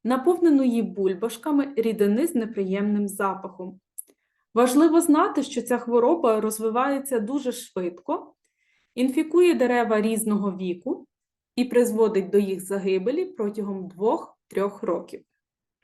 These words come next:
Березова губка — це гриб-трутовик,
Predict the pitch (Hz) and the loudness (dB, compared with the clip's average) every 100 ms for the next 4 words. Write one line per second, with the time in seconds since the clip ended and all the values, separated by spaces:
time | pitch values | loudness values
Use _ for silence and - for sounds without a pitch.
0 | _ _ _ _ _ _ _ _ _ _ | _ _ _ _ _ _ _ _ _ _
1 | 208 240 330 370 403 370 247 214 - 214 | -2 2 2 4 4 4 2 -4 -6 -12
2 | - - _ _ _ - 294 339 254 254 | -12 -14 _ _ _ -4 0 2 2 0
3 | 254 269 277 247 190 190 190 | -2 -6 -4 -2 -2 -4 -8